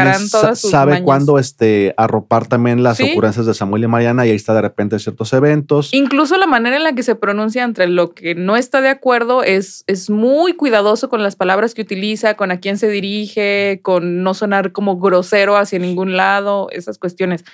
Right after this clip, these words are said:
Speaker 1: Yo nada más sí quería como, como ahí recalcar, bastante hipócrita, este, la publicación de Alfaro en el sentido de ahora que yo ya no soy el beneficiado de todo este show, <laughs> espectáculo y ridículo y del dedazo, porque digo, ¿hace cuántos meses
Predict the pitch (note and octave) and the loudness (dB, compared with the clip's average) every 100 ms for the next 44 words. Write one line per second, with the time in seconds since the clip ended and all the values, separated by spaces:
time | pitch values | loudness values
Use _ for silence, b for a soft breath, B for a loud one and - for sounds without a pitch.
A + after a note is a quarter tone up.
0 | B B - C4+ D#4 D#4 D4 D4 D4 C#4 | B B -2 2 4 2 0 -2 0 0
1 | C#4 C4+ B3+ G#3 D#3+ - F#3+ F3+ F3+ E3+ | 0 0 0 0 -2 -8 -6 -2 -2 0
2 | E3 E3+ F#3+ G#3 G3+ F#3 F3 G3 A3+ b | -2 0 0 -2 -2 -2 0 0 0 b
3 | b b G3 A3 A3+ A3 C4+ - A#3 A3+ | b b -2 2 0 0 -4 0 0 0
4 | B3+ A#3+ C4+ C#4+ - F3+ F3+ F3+ - F3+ | -6 0 0 2 0 0 0 -4 -2 0
5 | F3+ F3+ F#3 F#3 F3 F3+ G3 G3 G#3 A3 | 0 0 -2 -2 -2 -2 -2 0 0 0
6 | G#3 G#3 A#3+ G#3 F#3 G3+ F#3 F#3 F#3 G3 | 0 2 0 0 -2 -2 -4 -2 -2 -2
7 | G3 F3+ E3 - F3 F#3+ G#3+ A3+ F#3 E3+ | -2 -2 -2 0 2 4 2 0 -2 2
8 | G#3 A3+ G#3+ G#3+ G#3+ A3+ G#3+ G#3+ G3+ F#3+ | 2 4 2 2 0 0 0 0 -2 -2
9 | F#3 F3+ G3 G#3+ G3 F#3+ G3+ G#3 A3 G#3+ | -4 0 2 2 2 2 0 2 0 2
10 | A3 G#3+ G#3+ G#3+ - G3 F#3 G#3+ G3 G3 | 4 4 2 -2 -2 -2 0 0 2 0
11 | G3+ A3+ A#3 - A#3+ A3+ A3+ A3 A3 A#3 | -2 0 0 2 2 4 4 4 4 2
12 | A3+ D#4 G4 B B B G3+ G3+ G#3 G#3+ | 2 -2 -4 B B B -4 0 0 2
13 | G3 G3+ B3 B3 - A#3 A3+ A#3 A3+ A3+ | 2 2 -2 -4 -2 -2 0 -2 0 0
14 | B3+ C#4 - | -2 -4 -6